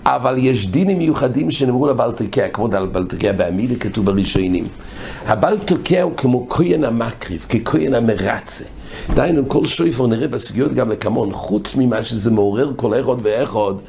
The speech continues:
יש פה גם את הריצוי של שופר, והריצוי נעשה על ידי בעל תוקע.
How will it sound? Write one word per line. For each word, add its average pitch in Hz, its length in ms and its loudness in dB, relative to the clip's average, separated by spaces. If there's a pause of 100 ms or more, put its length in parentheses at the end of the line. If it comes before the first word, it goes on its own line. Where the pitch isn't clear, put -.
(260)
יש - 200 2
פה 151 240 0
גם 156 260 0
את - 180 -2
הריצוי 151 760 2
של 123 240 -4
שופר, 101 680 0 (340)
והריצוי 139 720 2
נעשה 123 320 0
על 143 80 0
ידי 123 180 0
בעל 117 180 0
תוקע. 117 400 -2